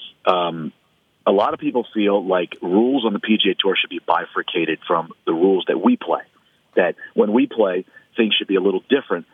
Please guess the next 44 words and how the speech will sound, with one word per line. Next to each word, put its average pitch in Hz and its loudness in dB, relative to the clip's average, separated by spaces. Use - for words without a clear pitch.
than 95 2
when 92 0
they 127 2
play. - -6
Just 185 0
like 180 -2
in 151 -10
college 139 0
football 104 -2
or 120 2
in 110 -6
college 117 -2
basketball 110 -2
versus 92 -4
the 92 2
N 101 0
B 95 2
A 92 0
and 98 0
the 95 4
N 95 0
F 92 -2
L. 131 0
The, 120 2
the 131 4
rules 185 2
of 143 0
the 110 2
game, 165 2
Tony, 90 0
are 117 4
like 127 -2
the 117 -2
umbrella 104 0
that 95 0
sits 120 0
over 117 0
the 95 -2
sport. 104 0
But 156 2
depending 202 -2
on 135 0
the 110 0
level, 104 0